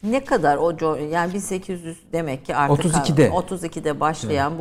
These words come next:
Speaker 1: bu muha-, otuz ikide başlıyor herhalde
Speaker 2: Evet.
Speaker 1: değil mi
Speaker 2: E,
Speaker 1: muhacir?
Speaker 2: aslında, e, yani, e, aslında bi-, bunu söyle-, bunu söylemek istiyorum Ayşe Hanım. Çok önemli bir şey var.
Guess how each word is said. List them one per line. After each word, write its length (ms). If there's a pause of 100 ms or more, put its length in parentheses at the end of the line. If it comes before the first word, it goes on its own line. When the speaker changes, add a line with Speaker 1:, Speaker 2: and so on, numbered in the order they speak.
Speaker 1:
bu 100
muha-, 240
otuz 300
ikide 240
başlıyor 400
herhalde 340
Speaker 2:
Evet. 80
Speaker 1:
değil 120
mi 60
Speaker 2:
E, 20
Speaker 1:
muhacir? 180
Speaker 2:
aslında, 500
e, 140
yani, 420
e, 320 (800)
aslında 500
bi-, 80 (120)
bunu 220
söyle-, 260 (100)
bunu 120
söylemek 400
istiyorum 280
Ayşe 220
Hanım. 140
Çok 220
önemli 260
bir 60
şey 160
var. 100